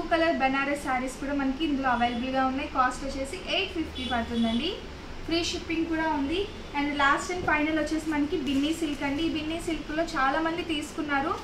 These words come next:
ఇది ఒక్క కలర్ మనకి ఉండిపోవడం జరిగిందండి. యాక్చువల్ కాస్ట్ వచ్చేసి మనకి సెవెంటీన్ ఫిఫ్టీ పడుతుందండి,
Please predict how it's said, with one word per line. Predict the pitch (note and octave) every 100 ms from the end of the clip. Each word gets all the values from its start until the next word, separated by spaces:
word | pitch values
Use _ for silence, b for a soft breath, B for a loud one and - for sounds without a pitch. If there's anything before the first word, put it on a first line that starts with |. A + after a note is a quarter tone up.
| B B C#4+
ఇది | D#4+
ఒక్క | E4+ G4 F#4+
కలర్ | E4+ E4+ E4
మనకి | D4 E4+ D4+
ఉండిపోవడం | C#4 D4 C#4+ C#4+ C4+
జరిగిందండి. | B3+ C4 C4 C4+
యాక్చువల్ | B3+ - D#4+ D#4+
కాస్ట్ | D#4 D4+ E4
వచ్చేసి | D#4+ D#4+ D4+
మనకి | C#4+ C#4 E4
సెవెంటీన్ | C#4+ C4 C#4+ D4+ E4 F4
ఫిఫ్టీ | D#4 - D4+
పడుతుందండి, | C#4+ C4 C4+ C4+ C4+